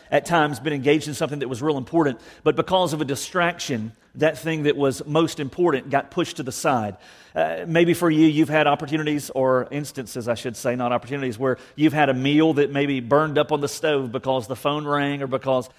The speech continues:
you know, one of the kids needed attention, or because somebody came to the door, and you, you were in the midst of something that was very important, but a distraction pulled you away from it. Well, this past week, I was, uh,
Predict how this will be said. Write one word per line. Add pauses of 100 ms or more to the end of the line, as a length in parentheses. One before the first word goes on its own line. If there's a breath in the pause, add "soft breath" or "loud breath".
(140 soft breath)
you
know,
one
of
the
kids
needed
attention,
or
because
somebody
came
to
the
door, (320 loud breath)
and
you,
you
were
in
the
midst
of
something
that
was
very
important,
but
a
distraction (220 soft breath)
pulled
you
away
from
it. (180 loud breath)
Well,
this
past
week,
I
was,
uh,